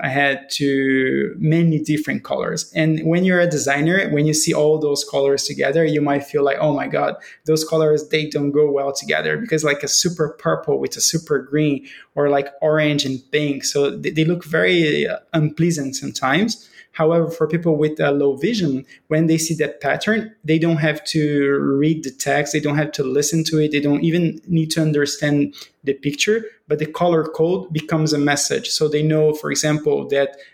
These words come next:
a lime green with a pink blur on the middle, it's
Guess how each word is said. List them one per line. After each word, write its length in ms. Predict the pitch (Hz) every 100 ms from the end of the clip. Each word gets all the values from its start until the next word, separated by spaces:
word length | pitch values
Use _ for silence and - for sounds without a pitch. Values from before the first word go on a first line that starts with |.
| -
a 140 | 139
lime 500 | 135 143 156 165 160
green 480 | 156 156 156 147 143
with 260 | 147 143 -
a 360 | 147 143 127 120 - _
pink 360 | 170 160 156 -
blur 420 | 131 147 147 -
on 140 | 143
the 80 | 143
middle, 720 | 139 147 147 143 147 170 - -
it's 720 | 160 156 156 - - -